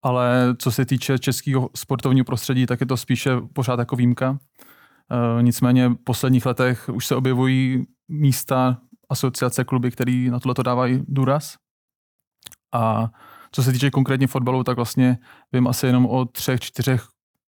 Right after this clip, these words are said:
kolezích, který vlastně s-, jsou aktivní v nějakých jako akademiích či klubech. Takže jestli se bavíme o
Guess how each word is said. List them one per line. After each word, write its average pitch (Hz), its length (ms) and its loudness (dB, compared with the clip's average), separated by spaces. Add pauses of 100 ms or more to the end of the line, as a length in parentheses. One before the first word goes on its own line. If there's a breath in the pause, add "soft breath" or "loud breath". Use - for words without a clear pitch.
(300)
kolezích, 123 760 0
který 120 260 -2
vlastně 120 300 0
s-, - 320 -10
jsou 123 200 -4
aktivní 120 360 0
v - 20 6
nějakých 120 360 0
jako 120 160 -6
akademiích 120 540 2
či - 140 -8
klubech. 117 360 -4
Takže 120 320 -2 (340 loud breath)
jestli 131 200 0
se 123 140 -2
bavíme 127 320 4
o 131 240 0